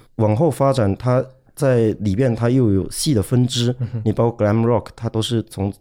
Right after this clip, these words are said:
Speaker 1: 就可以说从这里边发展出来的。
Speaker 2: 但现在就是说到 pop，也有一种 pop 叫 art pop。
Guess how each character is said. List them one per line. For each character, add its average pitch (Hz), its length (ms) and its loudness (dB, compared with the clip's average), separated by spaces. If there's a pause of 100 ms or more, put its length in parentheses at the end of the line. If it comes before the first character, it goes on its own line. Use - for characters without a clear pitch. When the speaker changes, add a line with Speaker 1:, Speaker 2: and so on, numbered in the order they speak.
Speaker 1:
就 - 160 -12 (300)
可 135 120 -2
以 139 60 0
说 120 160 0
从 113 220 -2
这 120 80 0
里 104 80 -4
边 101 180 -2 (460)
发 110 200 -4
展 95 140 -2
出 98 140 -6
来 90 80 -4
的。 - 80 -14 (280)
Speaker 2:
但 190 140 -2
现 185 240 -2
在 165 240 0
就 131 140 0
是 123 200 -2 (380)
说 - 240 -4
到 156 100 0
pop， - 360 -4 (380)
也 120 120 0
有 156 160 2
一 120 100 0
种 110 200 -4
pop - 260 -6
叫 113 140 -6 (100)
art 139 200 -4
pop。 - 320 -6